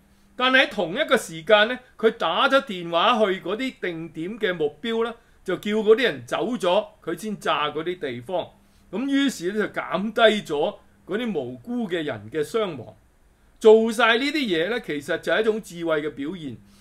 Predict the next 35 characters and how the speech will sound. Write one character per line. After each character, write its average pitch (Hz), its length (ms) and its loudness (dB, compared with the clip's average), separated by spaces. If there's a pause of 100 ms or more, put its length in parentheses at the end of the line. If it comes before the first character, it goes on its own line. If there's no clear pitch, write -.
(220)
但 233 220 8
係 220 360 6
估 254 220 -2
唔 202 200 -4
到 226 160 2
人 165 260 2
哋 165 140 -2
會 170 140 -2
噉 160 140 -4
樣 233 160 -2
反 175 300 -4
擊 202 160 -4
呢， 202 80 -4 (240)
係 220 160 2
一 262 60 2
種 226 160 2
冇 165 240 -2
智 160 240 -10
慧 147 180 -2
嘅 143 100 -4
表 131 240 -10
現。 170 160 -12 (520)
噉 233 180 -2
所 214 240 0
以 220 160 0
呢， 233 140 4 (500)
而 147 60 -18
家 269 180 2
睇 185 280 -2
落 165 200 0
去 175 140 -2
呢， 208 120 -4 (320)
就 180 120 -2
係 175 160 0
話 165 340 2